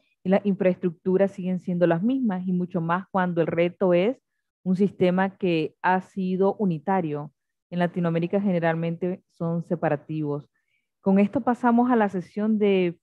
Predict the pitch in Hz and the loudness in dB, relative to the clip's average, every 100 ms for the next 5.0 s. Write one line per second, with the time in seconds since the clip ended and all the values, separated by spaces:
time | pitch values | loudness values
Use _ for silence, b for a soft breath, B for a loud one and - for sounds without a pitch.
0 | _ - 180 208 247 240 240 226 208 175 | _ -2 0 2 0 0 -2 -2 -2 -2
1 | - - 233 233 - 302 294 185 - 185 | -4 -4 -4 -4 -4 -4 -4 -6 -2 2
2 | 190 196 190 180 175 170 - 175 175 180 | 2 2 -2 -2 -2 -4 -4 -2 0 0
3 | 175 180 185 175 175 190 185 185 180 180 | 0 0 0 0 0 -2 -2 0 -2 -2
4 | _ _ _ _ _ 170 185 - 254 339 | _ _ _ _ _ 0 0 2 2 0